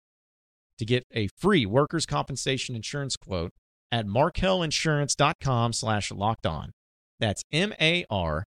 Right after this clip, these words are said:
K E L insurance dot com backslash locked on. Simple as that. Check 'em out. You won't be disappointed. Markel, insuring America's small businesses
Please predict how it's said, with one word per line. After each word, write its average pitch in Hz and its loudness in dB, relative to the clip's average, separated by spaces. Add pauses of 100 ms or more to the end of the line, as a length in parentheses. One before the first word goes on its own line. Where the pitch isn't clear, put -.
(240)
K 180 6
E 170 -2
L 80 -2 (360)
insurance 202 0
dot 180 0
com 101 -2 (260)
backslash 123 0 (300)
locked 110 2
on. 87 0 (280)
Simple 147 -2
as 123 0
that. 117 0
Check - 2
'em 131 2
out. 113 2
You 110 -2
won't 110 0
be 110 -2
disappointed. 92 -6
Markel, 139 2
insuring 190 -6
America's 139 0
small 135 -2
businesses 107 -4